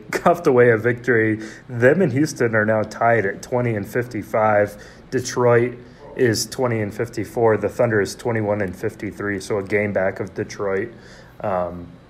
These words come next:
for that, uh, f-, third from the bottom. Thunder host Detroit later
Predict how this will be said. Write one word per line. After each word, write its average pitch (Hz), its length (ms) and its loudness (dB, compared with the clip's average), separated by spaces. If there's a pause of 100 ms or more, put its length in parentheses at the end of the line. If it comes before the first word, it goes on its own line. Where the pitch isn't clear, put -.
(120)
for 104 260 -2
that, 101 420 0
uh, 107 260 -8 (240)
f-, - 80 -20 (280)
third 117 260 2
from 110 160 -8
the 98 80 -4
bottom. 101 500 2 (460)
Thunder 113 280 0
host 107 320 -4
Detroit 107 400 -4
later 101 440 -2